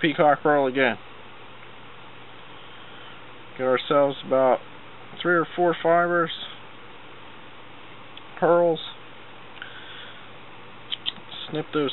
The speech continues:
tips off, pull on 'em, make sure they're not gonna break on me. If they break, just keep pulling till you got nice and firm. Nice strong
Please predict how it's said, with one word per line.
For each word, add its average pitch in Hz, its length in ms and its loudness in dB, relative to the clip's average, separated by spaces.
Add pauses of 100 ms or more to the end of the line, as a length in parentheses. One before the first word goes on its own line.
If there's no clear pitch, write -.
(100)
tips - 260 -2
off, 160 280 6 (920)
pull 160 220 6
on 151 200 6
'em, 151 120 0 (680)
make 151 120 -8
sure 147 160 0
they're 139 100 0
not 139 200 6
gonna 131 140 -2
break 143 320 4
on 147 220 4
me. 143 160 0 (100)
If - 60 -12
they 131 160 6
break, 151 320 6 (880)
just - 140 -12
keep - 200 -8
pulling 151 440 2 (1120)
till 139 100 -6
you 131 140 0
got 127 140 6
nice 135 240 2
and 123 180 -6
firm. 117 280 2 (1800)
Nice 151 180 -4 (120)
strong 131 320 0